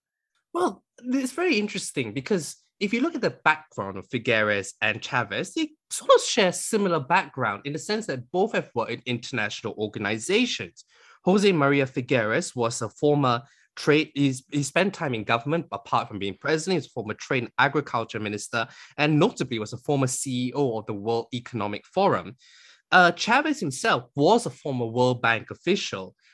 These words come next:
So they both have, funnily enough, both, uh, been and worked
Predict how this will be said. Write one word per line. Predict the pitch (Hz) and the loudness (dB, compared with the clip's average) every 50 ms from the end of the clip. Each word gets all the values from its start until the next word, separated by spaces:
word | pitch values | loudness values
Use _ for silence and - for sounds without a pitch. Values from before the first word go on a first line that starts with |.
| _ | _
So | - - - 247 220 226 - - _ _ - | -6 2 4 4 4 2 -2 -20 _ _ 2
they | 190 196 | 2 2
both | 151 127 - - 202 262 349 349 294 - | 2 0 2 4 4 6 6 2 -2 -4
have, | - - - 214 226 131 110 104 - _ _ _ - | -6 -6 -6 -4 -2 -2 -4 -6 -8 _ _ _ 0
funnily | - 165 165 156 147 143 143 135 123 | 0 0 0 0 -2 -2 -2 -2 -4
enough, | 110 113 135 147 113 98 113 - _ _ - | -4 -2 0 0 0 0 -4 -10 _ _ 0
both, | 160 170 170 170 - _ _ _ _ _ _ _ _ - | 0 2 0 0 -6 _ _ _ _ _ _ _ _ -2
uh, | 117 117 113 113 | 0 0 0 0
been | 110 110 110 160 156 160 147 131 127 127 - | -2 -2 2 2 4 4 4 0 -4 -6 -4
and | 123 131 127 123 120 | -4 -4 -2 0 2
worked | 127 151 170 147 110 - - _ | 4 6 6 6 4 0 -6 _